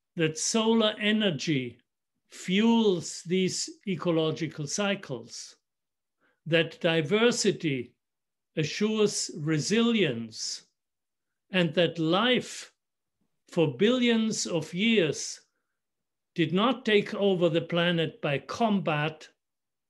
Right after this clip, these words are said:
but by networking, by partnership, by collaboration. Those are some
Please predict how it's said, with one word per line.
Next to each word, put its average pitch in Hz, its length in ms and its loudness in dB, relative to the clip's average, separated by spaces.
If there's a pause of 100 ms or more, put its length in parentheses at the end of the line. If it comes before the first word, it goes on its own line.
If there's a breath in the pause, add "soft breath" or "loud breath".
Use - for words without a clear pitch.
(120)
but 170 280 0
by 165 180 -2
networking, 147 920 -2
by 147 160 -4
partnership, 165 960 -4
by 147 200 -4
collaboration. 143 1080 -4 (560)
Those 226 300 2
are 196 120 2
some 214 600 -2